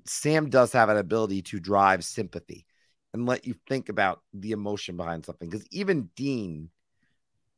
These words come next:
in this episode feels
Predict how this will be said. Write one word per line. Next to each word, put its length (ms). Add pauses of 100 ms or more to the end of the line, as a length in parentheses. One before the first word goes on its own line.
(120)
in 120
this 180
episode 540 (680)
feels 480